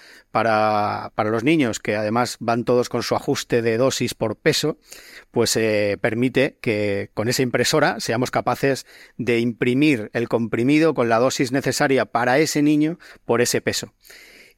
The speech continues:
Y en el otro ámbito que te decía de, de la polimedicación, la impresión tres D permite, eh, por ejemplo, para pacientes que, que reciben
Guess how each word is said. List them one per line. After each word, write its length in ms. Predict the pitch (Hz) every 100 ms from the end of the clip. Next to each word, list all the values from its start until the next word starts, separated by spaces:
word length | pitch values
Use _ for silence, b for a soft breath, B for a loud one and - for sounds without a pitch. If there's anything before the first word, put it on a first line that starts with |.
| -
Y 120 | 135
en 80 | 127
el 120 | 127
otro 320 | 147 156 151
ámbito 360 | 156 165 147 127
que 100 | 120
te 80 | 120
decía 400 | 113 - 147 131
de, 220 | 113 107
de 260 | 107 110
la 180 | 104 104
polimedicación, 1000 | - 139 127 120 117 117 - 143 156 156
la 200 | - 113
impresión 520 | 110 104 110 - 127 123
tres 240 | 127 123
D 240 | 131 143
permite, 640 | 135 110 110 117 131 127 127 B B -
eh, 260 | 110 104 95
por 120 | 107
ejemplo, 360 | - 123 120
para 400 | 107 104 101 104
pacientes 640 | - 104 127 135 135 131 -
que, 320 | 113 104 101
que 220 | 110 104
reciben 640 | 101 101 123 120 120 120